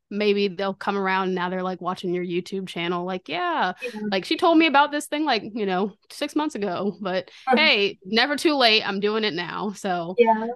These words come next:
Speaker 1: yeah,
Speaker 2: never
Speaker 1: so
Speaker 2: too
Speaker 1: that's a,
Speaker 2: late.
Speaker 1: yeah, that's a good one. That's a definitely, um, a good, a good point, but that perfectly segs-, segues right into, you know,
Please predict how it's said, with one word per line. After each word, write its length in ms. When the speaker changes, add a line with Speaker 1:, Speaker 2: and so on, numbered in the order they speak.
Speaker 1:
yeah, 380
Speaker 2:
never 20
Speaker 1:
so 140
Speaker 2:
too 0
Speaker 1:
that's 260
a, 140
Speaker 2:
late. 100
Speaker 1:
yeah, 240
that's 180
a 60
good 180
one. 200
That's 160
a 40
definitely, 600
um, 340
a 100
good, 320
a 100
good 240
point, 260
but 220
that 220
perfectly 420
segs-, 280
segues 500
right 200
into, 560
you 100
know, 360